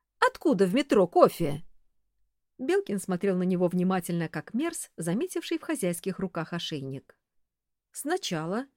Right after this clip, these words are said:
я думал, что Попаскин вез с собой термос с кофе. Помнишь, он иногда брал с собой термос в ту съемную квартиру?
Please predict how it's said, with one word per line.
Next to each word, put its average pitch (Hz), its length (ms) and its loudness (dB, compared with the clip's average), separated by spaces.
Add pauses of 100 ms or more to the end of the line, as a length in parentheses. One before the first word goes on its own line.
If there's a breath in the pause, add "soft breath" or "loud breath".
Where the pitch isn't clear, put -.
я 202 160 2
думал, 208 280 2
что 202 180 -2
Попаскин 196 640 -4
вез 170 220 -2
с - 100 -14
собой 233 300 -2
термос 196 500 0
с - 80 -6
кофе. 151 540 -4 (540)
Помнишь, 370 420 0
он 233 160 2
иногда 247 260 0
брал 233 240 0
с - 40 -8
собой 220 260 -2
термос 160 400 -4
в - 120 -20
ту 277 140 -2
съемную 190 440 0
квартиру? 147 680 -4